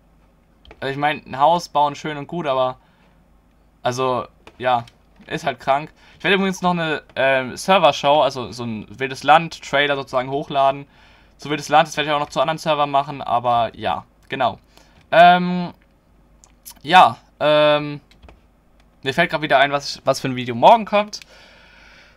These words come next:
Dann fliegen wir mal schnell geschwind zu Home elf. Was war Home zehn? Ah ja, genau, dieser Wasserweg. Nee,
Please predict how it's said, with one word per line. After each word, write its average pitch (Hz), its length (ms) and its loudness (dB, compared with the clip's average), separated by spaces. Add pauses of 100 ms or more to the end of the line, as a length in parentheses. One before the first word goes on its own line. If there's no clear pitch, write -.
(120)
Dann 226 200 6
fliegen 226 300 -2
wir 214 100 4
mal 196 140 2
schnell 196 420 0
geschwind 185 640 -4
zu 156 480 -4
Home 135 720 -2 (120)
elf. 170 840 -8 (240)
Was 120 200 -10
war 123 140 4
Home 123 180 -6
zehn? 120 360 -6 (1500)
Ah 139 140 4
ja, 143 80 6
genau, 123 300 -2
dieser 123 240 -8
Wasserweg. 175 500 -4 (1500)
Nee, 123 320 -2